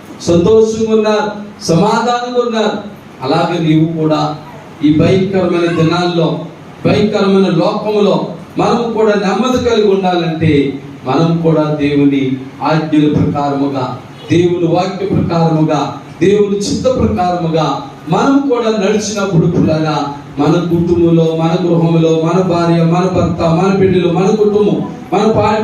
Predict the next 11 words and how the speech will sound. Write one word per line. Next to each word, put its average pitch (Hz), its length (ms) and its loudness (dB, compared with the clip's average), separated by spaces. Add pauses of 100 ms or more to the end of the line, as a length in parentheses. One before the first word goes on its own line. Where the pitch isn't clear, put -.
పంటలు, 202 400 0
మన 185 180 2
యొక్క 190 180 -2 (100)
వ్యాపారాలు, 202 580 0
మన 190 80 2 (140)
ఉద్యోగాలు, 233 540 0 (300)
మనం 214 260 2
కలిగిన 247 320 0 (160)
సమస్తములో 247 600 0 (120)
కూడా 180 220 2 (580)
దేవుడు 190 500 4